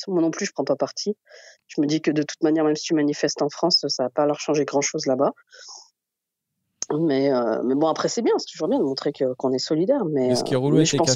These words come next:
Speaker 2: casseurs,
Speaker 1: qu'ils feront
Speaker 2: c'est que du coup, ils discréditent, euh, la cause.
Speaker 1: Voilà, c'est ça.
Speaker 2: Euh, par exemple, moi, je suis tombé dans le piège d'associer, euh, casseurs et, euh, et les gens qui manifent, tu vois.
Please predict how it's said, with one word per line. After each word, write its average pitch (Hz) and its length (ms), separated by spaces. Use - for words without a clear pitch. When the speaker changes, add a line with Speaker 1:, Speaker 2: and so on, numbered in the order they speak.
Speaker 2:
casseurs, 170 100
Speaker 1:
qu'ils 160 120
feront 151 400
Speaker 2:
c'est - 200
que 139 100
du 123 160
coup, 175 140
ils 139 120
discréditent, 139 840
euh, 110 720
la 113 120
cause. - 180
Speaker 1:
Voilà, 160 340
c'est - 160
ça. 151 240
Speaker 2:
Euh, 101 140
par 95 160
exemple, 127 240
moi, 127 160
je - 60
suis - 60
tombé 107 200
dans 104 80
le 107 80
piège 120 320
d'associer, 104 440
euh, 101 140
casseurs 117 520
et, 107 120
euh, 95 100
et 107 80
les 101 80
gens 107 140
qui - 120
manifent, 120 400
tu - 120
vois. 107 180